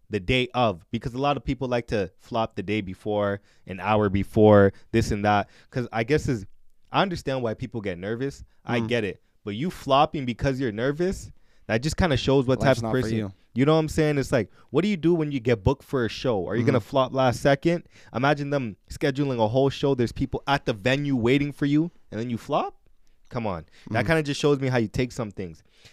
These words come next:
Speaker 1: The one, the one worst thing I've ever heard was, um, I had a, a guy, this when I first started, he flopped on me. He said his mo-, his mom was in the hospital.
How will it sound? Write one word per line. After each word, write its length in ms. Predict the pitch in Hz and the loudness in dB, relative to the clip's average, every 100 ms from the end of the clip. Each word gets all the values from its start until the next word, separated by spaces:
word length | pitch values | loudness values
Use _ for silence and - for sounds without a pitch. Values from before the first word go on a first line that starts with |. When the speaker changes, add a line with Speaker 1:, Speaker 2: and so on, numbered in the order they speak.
| _ - | _ -6
Speaker 1:
The 100 | 123 | -4
one, 320 | 143 170 160 | -2 -4 -6
the 120 | 92 95 | -14 -8
one 280 | 120 147 98 | -4 -2 0
worst 240 | 120 - | 0 -2
thing 100 | 113 | -4
I've 120 | 101 | -4
ever 180 | 110 104 | -2 -4
heard 200 | 113 117 | -4 -6
was, 180 | 110 101 | -6 -8
um, 260 | 98 87 85 - - - - _ 117 | -12 -14 -20 -20 -20 -20 -20 _ -2
I 80 | |
had 140 | 135 120 | 0 -2
a, 460 | 90 _ _ - 104 | -6 _ _ -14 -6
a 20 | |
guy, 260 | 120 123 | 0 0
this 220 | 98 127 147 | 0 -2 0
when 80 | |
I 80 | 117 | -2
first 240 | - 131 - | 0 -2 0
started, 340 | 127 117 90 - _ - - - | 2 4 2 -8 _ -20 -20 -8
he 140 | 131 | -6
flopped 360 | - 143 156 - | -2 0 0 0
on 140 | 127 | -4
me. 80 | 107 | -4
He 120 | 107 | -6
said 260 | 165 139 110 | -2 0 0
his 220 | 76 110 | -4 -2
mo-, 180 | 123 135 | -2 -2
his 160 | 113 110 | -2 0
mom 220 | 113 127 | 0 -2
was 140 | 117 | -2
in 80 | 110 | -2
the 80 | 98 | -2
hospital. 580 | 110 143 - 107 85 | 2 2 2 -4 -4